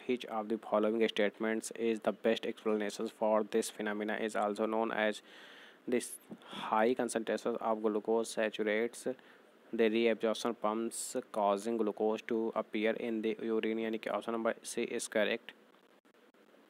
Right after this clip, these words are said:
Question number seventy, which of the following is a component of the coenzymes A, vitamin, biotin, thiamine and mustard oil, and whose deficiencies result in a decrease in the nodules formation is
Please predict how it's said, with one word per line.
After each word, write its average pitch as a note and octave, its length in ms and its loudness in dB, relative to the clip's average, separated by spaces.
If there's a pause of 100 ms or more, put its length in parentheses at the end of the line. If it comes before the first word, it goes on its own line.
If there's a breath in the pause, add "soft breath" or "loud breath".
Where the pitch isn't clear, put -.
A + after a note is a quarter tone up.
(280)
Question B2+ 260 4
number B2+ 140 2
seventy, G2 460 2 (300 loud breath)
which C3 320 6
of B2+ 140 10
the B2 80 4
following A#2 320 6
is - 220 0
a B2 100 4
component A2+ 500 2
of A2+ 160 4
the A2 100 2
coenzymes A2 640 2
A, A2 160 2
vitamin, G#2+ 680 2 (1200)
biotin, G#2+ 560 6
thiamine A2 500 2
and A2 240 0
mustard A2 460 4
oil, G#2+ 360 4
and A2 280 -2 (160)
whose A#2 360 2
deficiencies G#2+ 720 0
result A2 440 4
in A#2 220 -2
a A2+ 140 -4
decrease G#2+ 520 2
in A2+ 160 0
the A2 80 6
nodules G#2+ 440 4
formation G#2 540 2
is A2 220 0